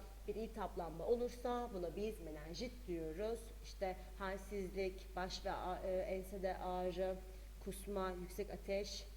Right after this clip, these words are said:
bunlar menenjit belirtilerinden. Kuduz,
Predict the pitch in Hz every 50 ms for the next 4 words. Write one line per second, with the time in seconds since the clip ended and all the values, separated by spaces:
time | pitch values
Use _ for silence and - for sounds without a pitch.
0 | - - - - - - - - 185 185 185 180 180 185 208 214 - - - 180
1 | 185 190 185 180 175 175 147 180 202 202 - 180 165 165 160 - - 170 151 139
2 | 143 143 135 - - - - - - - - - - - - - - - - -
3 | - - - - - - - - - - - - - - - - - - - -
4 | - - - - - 269 226 226 220 226 254 294 - - - -